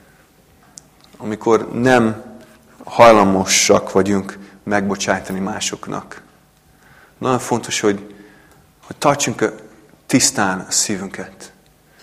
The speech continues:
Ne engedjünk, hogy, hogy az a keserű gyökér az, az nőjön.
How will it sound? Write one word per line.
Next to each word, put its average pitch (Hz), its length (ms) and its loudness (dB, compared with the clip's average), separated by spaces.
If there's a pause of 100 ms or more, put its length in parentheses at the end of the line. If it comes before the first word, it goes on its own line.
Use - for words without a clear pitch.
(180)
Ne 120 180 2
engedjünk, 110 560 4
hogy, 104 240 0 (520)
hogy 110 160 -6
az 110 420 0
a 110 140 -10
keserű 107 640 0 (420)
gyökér 104 360 -2
az, 92 320 -4 (100)
az 98 180 -12
nőjön. 98 680 -6